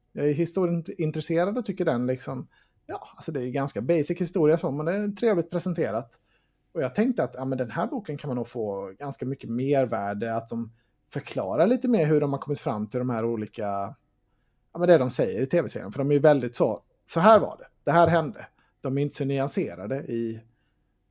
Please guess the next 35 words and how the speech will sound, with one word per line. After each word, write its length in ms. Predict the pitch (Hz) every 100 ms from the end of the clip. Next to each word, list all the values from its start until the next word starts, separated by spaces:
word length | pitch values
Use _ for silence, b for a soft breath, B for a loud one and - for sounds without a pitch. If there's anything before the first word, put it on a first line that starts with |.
| _
i 140 | 147
T 140 | 120 131
V-serien. 400 | 104 92 87 104
Så 60 |
jag 60 | 139
tänkte 220 | 180 180
man 140 | 156 147
kanske 260 | 170 160
får 180 | 160 160
lite 220 | 139 143
mer 220 | 240 196
o-, 200 | 180 160 151
olika 280 | 190 147 131
vinklar 340 | 147 151 113
här 120 | 139
i 40 | 123
boken, 420 | 113 104 117 113
men 220 | 127 117 b b b b b
alltså 200 | 123 135
så 120 | 143 156
är 120 | 170
det 60 | 139
egentligen 540 | 143 104 127 123 120 123 123 131
inte 240 | 143 139
alls, 240 | 120 113
utan 120 | 131 143
det 60 |
är 60 | 139
en 100 | 139
väldigt 480 | 160 160 131 131 135
basic 520 | 151 139 117 131 123
genomgång 380 | 131 120 113 117
av 40 |
Sveriges 340 | 113 127 110 -
historia 680 | - 131 110 110 107 110